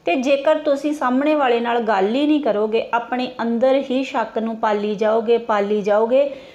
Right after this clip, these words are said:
ਫਿਰ ਭਾਵੇਂ ਗੱਲ ਕੋਈ ਵੀ ਨਾ ਹੋਵੇ, ਪਰ ਕੜੀ ਨਾ ਕੜੀ ਜੁੜਦੀ ਜਾਣੀ ਆ, ਤੇ ਉਹ ਸ਼ੱਕ ਜਿਹੜਾ ਨਾ, ਉਹ ਵੱਧਦਾ ਜਾਣਾ, ਵੱਧਦਾ ਜਾਣਾ, ਤੇ ਉਹ ਸ਼ੱਕ ਦੀ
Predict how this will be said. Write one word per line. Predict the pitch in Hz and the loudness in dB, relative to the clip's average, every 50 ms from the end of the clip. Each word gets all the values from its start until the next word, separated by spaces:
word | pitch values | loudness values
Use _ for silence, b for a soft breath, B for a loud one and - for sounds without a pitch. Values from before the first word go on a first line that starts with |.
| B B - | B B -6
ਫਿਰ | - 311 302 311 320 | -2 2 2 2 2
ਭਾਵੇਂ | 320 - 330 320 302 269 262 | 2 0 0 0 2 0 0
ਗੱਲ | 247 226 247 233 240 247 247 | 2 2 2 4 4 2 0
ਕੋਈ | 254 - 233 226 226 254 277 285 | 2 2 4 4 4 4 2 2
ਵੀ | 294 311 302 | 0 0 2
ਨਾ | 285 262 233 233 240 | 2 0 0 0 0
ਹੋਵੇ, | 240 226 214 202 190 190 196 - - - - | 2 2 2 2 0 0 -4 -8 -18 -8 -4
ਪਰ | - 247 240 | -2 -2 -2
ਕੜੀ | 240 - 233 226 226 247 254 240 | 0 0 0 2 2 2 2 0
ਨਾ | 240 233 226 220 | 0 -2 -4 -2
ਕੜੀ | 220 - 214 202 214 214 | -2 -2 0 0 0 -2
ਜੁੜਦੀ | 190 170 226 202 190 185 175 196 220 226 208 | -4 -2 0 0 0 0 -2 -2 -2 -2 -2
ਜਾਣੀ | 202 208 175 170 175 180 180 175 | -2 -4 -4 -4 -4 -4 -6 -6
ਆ, | 175 185 - | -6 -4 -2
ਤੇ | 233 | -2
ਉਹ | - - 233 240 254 262 | 0 2 2 2 2 0
ਸ਼ੱਕ | 247 - - - 226 208 208 - - 233 | -2 -4 -4 -2 -2 -2 -2 -4 -2 0
ਜਿਹੜਾ | 214 214 214 240 247 240 | 0 0 0 0 -2 -4
ਨਾ, | 226 240 269 285 285 B B B B B _ - | -4 -6 -6 -8 -10 B B B B B _ -2
ਉਹ | 240 247 240 | 0 0 0
ਵੱਧਦਾ | 196 202 226 226 226 220 220 254 254 | 0 0 0 0 0 0 2 2 2
ਜਾਣਾ, | 226 214 214 190 185 185 196 | 2 0 -2 -4 -4 -4 -6
ਵੱਧਦਾ | 190 180 208 202 208 214 208 254 254 247 | -4 -2 0 0 0 0 0 2 2 2
ਜਾਣਾ, | 214 220 208 202 208 | 2 -2 -4 -4 -6
ਤੇ | 214 214 254 247 | -4 -2 0 2
ਉਹ | 240 247 262 269 | 4 4 4 2
ਸ਼ੱਕ | 262 - - - - - 220 226 - - 285 | 0 -2 -6 -4 -2 0 0 -2 0 0 0
ਦੀ | 262 233 254 240 233 196 | 0 0 0 0 0 -2